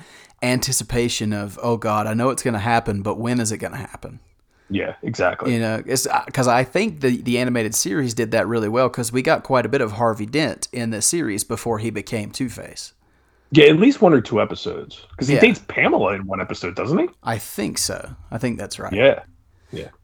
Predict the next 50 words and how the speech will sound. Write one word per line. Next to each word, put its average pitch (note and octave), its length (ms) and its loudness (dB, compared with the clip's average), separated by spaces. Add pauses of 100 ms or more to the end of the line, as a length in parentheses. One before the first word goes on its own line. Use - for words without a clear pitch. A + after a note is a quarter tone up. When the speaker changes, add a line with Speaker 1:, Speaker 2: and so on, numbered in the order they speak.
(300)
Speaker 1:
But E3 220 2
yeah, F3+ 300 4
that's, A#2+ 300 0
uh, A#2+ 300 4
uh, A2 260 -2
our A2+ 420 -2
little C#3+ 380 2
look B2+ 380 0
at - 240 -4
Second - 640 0
Chance. B2+ 480 -4
Uh, A#2 160 -4
this C3+ 180 -2
is G3 120 -2
an F#3+ 80 0
episode E3 400 -2
I - 20 2
really, C3+ 460 0
really C#3 320 0
enjoyed, D3+ 400 0
Joe. A2+ 240 0
I, B2 240 0 (280)
um, A#2+ 400 -2
and C3 300 -6
this D3 140 0
is C#3+ 120 -2
nothing C#3+ 300 2
against C3 300 -2
the, C3 140 -2
the B2 140 -8
last C#3+ 320 0
episode, B2 480 -4
but - 180 -10
this D#3+ 200 0
is D3+ 80 -4
kind C#3 220 -2
of B2 80 -2
a - 20 0
return A#2+ 480 -2
to A2+ 140 -6
form A2+ 460 -8 (580)
for A#2+ 180 0
me A#2 240 2
of, A2+ 200 -2
of G#2 320 -6
Batman A2 360 0
the G#2+ 100 -4
Animated G#2 360 -6
Series. F#2+ 500 -6
I, A#2+ 320 -4